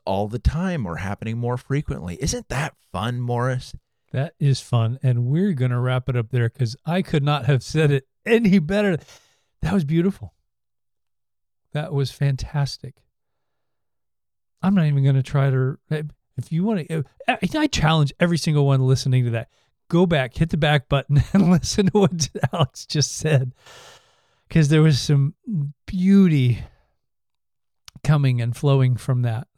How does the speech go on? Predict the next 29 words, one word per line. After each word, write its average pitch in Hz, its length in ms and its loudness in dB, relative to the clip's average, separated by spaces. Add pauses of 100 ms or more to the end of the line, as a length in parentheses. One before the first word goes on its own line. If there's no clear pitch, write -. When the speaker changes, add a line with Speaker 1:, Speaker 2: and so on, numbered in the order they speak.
(100)
Speaker 2:
that 127 260 -2 (500)
we 147 100 2
need 165 160 0
to 160 80 -2
be 156 140 0
in 151 80 2
alignment 139 440 0
with. 113 280 -8
And 127 200 -2
I 135 140 -2
totally 147 480 -4
agree 123 300 -2
with 113 180 -6
you. 104 160 -12
We 117 120 -8
need 135 180 -4
to 127 80 -4
be 123 240 -4 (1160)
looking 156 380 -2
for 135 280 0
and 127 120 -4
creating 123 840 -4 (180)
these 123 180 -4
pockets 120 420 -6
of - 160 -6
purpose - 540 -6 (240)
and 117 320 -10 (160)
these 123 300 -10 (600)
little 123 360 -6